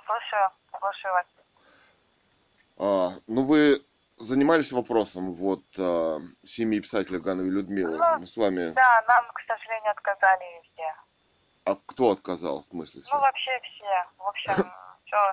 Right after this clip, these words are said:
Speaker 1: наотрез, э, заблокировано, никто не хочет слушать
Speaker 2: А
Speaker 1: и
Speaker 2: что?
Speaker 1: что-либо рассказывать.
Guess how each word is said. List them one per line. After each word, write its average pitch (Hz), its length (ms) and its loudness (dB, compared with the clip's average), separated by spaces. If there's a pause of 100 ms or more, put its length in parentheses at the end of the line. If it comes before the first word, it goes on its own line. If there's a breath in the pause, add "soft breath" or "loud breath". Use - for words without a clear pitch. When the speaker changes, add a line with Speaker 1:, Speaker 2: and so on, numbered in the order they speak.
Speaker 1:
наотрез, 185 480 0 (280)
э, - 40 -12 (320)
заблокировано, 190 840 -2
никто - 240 -12
не 190 100 -16
хочет - 340 -10 (100)
слушать - 320 -12 (1080 loud breath)
Speaker 2:
А 110 180 6
Speaker 1:
и 107 40 2
Speaker 2:
что? - 400 -4
Speaker 1:
что-либо 196 640 0
рассказывать. 175 760 -2